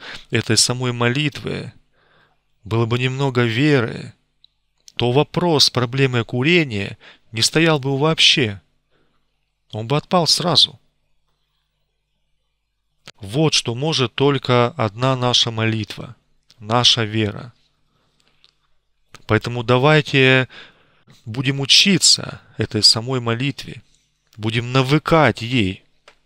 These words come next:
будем приобщаться в вере. Потому что без них, без молитвы и без веры –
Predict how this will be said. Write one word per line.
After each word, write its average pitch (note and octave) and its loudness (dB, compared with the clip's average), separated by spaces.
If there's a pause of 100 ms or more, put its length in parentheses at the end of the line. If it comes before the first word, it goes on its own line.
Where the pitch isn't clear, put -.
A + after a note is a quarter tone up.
будем B2+ -4
приобщаться C3+ 4
в B2+ 0
вере. G#2+ -2 (880)
Потому C#3+ -2
что C3 2
без C3+ 4
них, C3 -4 (300)
без B2 2
молитвы C#3+ 0 (320)
и C#3+ 6
без B2 4
веры – C3+ 2